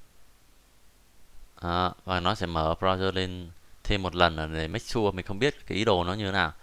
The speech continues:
nhưng mà nó sẽ mở lên sau đó nó đóng. Đó, được không? Thì đây,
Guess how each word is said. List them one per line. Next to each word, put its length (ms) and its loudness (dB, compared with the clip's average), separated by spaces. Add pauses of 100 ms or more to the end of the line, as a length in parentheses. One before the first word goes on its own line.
(220)
nhưng 120 -4
mà 60 0
nó 60 0
sẽ 100 -2
mở 240 2
lên 140 4
sau 100 -2
đó 80 0
nó 80 0
đóng. 280 6 (1000)
Đó, 320 4
được 140 6
không? 220 6 (260)
Thì 60 -6
đây, 160 8